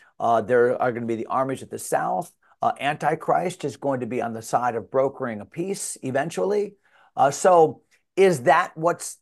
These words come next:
i-, is, is this the flashpoint for that? I-, is this the, the political, geopolitical episode that is giving rise to those alliances?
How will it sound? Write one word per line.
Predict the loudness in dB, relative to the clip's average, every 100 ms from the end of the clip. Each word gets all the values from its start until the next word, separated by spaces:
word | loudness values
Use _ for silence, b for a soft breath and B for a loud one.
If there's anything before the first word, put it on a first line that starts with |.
| -6
i-, | -6 0
is, | 0 0
is | 2 2 4
this | 2 2
the | -4
flashpoint | -4 -4 -4 -4 -4 -4 0
for | 0
that? | 0 -4 -8 -12 -4
I-, |
is | -2 0 -4 2
this | 2 2 -2
the, | 0 0 0
the | -2 0 0 -2 -6 b b -2
political, | 2 2 2 0 0
geopolitical | 0 0 0 0 -4 -4 -4 -6
episode | -6 -10 -2 2 4 2 0 b b -2
that | 0 0 0
is | 0 2 0 -4 -10 _ _
giving | 0 0 2
rise | 2 2 0 -2 -4
to | -4 2
those | 2 2
alliances? | 0 -2 -4 -8 -6 -4 -6